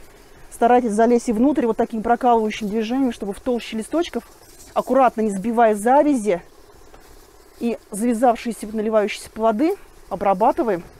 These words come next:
все наши томатики. Выключаю опрыскиватель. Хочу отметить, дорогие мои друзья, вот сейчас мы томаты обработали, они у нас успеют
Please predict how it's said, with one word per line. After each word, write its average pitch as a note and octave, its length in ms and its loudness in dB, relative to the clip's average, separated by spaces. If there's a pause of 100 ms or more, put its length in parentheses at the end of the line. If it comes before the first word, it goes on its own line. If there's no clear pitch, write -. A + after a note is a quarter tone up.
(540)
все D4+ 460 2
наши C4+ 460 2
томатики. A3 880 0 (880)
Выключаю A#3+ 420 2
опрыскиватель. A#3+ 600 0 (1600)
Хочу C4+ 420 0
отметить, A3 400 -4
дорогие G3+ 320 0
мои G#3 120 -2
друзья, F3+ 540 -6
вот G3+ 140 -4
сейчас A#3 360 0
мы G3+ 280 -2 (100)
томаты G#3+ 320 0
обработали, G3+ 640 -2 (220)
они G#3 260 -2
у G#3 80 0
нас G#3 320 -2 (400)
успеют A3 600 -2